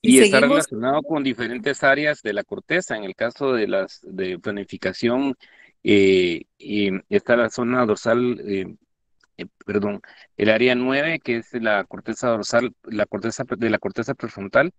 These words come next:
Speaker 1: Está la región órbitofrontal, que tiene que ver con el control, eh, digamos, y la inhibición, y la, y la moral, y la, el área cingulada, que es con el estado del ánimo de la persona también.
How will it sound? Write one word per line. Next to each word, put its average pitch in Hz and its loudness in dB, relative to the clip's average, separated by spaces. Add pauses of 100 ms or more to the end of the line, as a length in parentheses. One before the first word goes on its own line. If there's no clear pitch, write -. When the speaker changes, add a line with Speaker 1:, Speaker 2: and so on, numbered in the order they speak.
(500)
Speaker 1:
Está 117 0
la 127 6
región 127 -4
órbitofrontal, 139 -4
que 147 -8
tiene 123 -6
que 117 -4
ver 117 -4
con 123 -6
el 110 -8
control, 107 -2
eh, 98 -4
digamos, 110 -2
y 110 -4
la 107 2
inhibición, 107 -2 (520)
y 123 2
la, 120 4
y 127 0
la 113 2
moral, 110 0 (460)
y 156 2
la, 123 6
el 110 -4
área 123 0
cingulada, 120 -2
que 110 -4
es 107 -4
con 120 -8
el 92 -8
estado 110 -4
del 92 -6
ánimo 110 -4
de 87 -12
la 90 -10
persona 98 -10
también. 143 -6